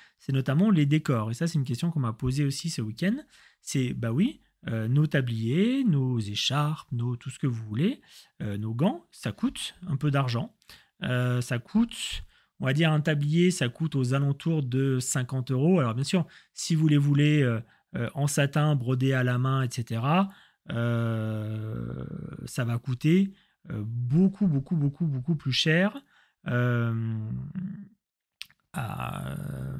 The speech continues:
à, à, à acheter. Euh,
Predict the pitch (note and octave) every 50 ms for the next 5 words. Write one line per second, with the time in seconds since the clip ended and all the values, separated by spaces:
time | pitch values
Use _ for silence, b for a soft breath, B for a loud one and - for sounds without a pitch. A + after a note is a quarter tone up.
0 | - - - - - - - - - B2 - - - B2 B2 A#2+ A#2 A#2 A#2 A#2+
1 | B2 B2 B2 B2+ C#3 - - B2+ C#3+ D#3+ - - A#3 G3+ F3 - b b b b
2 | b b _ - -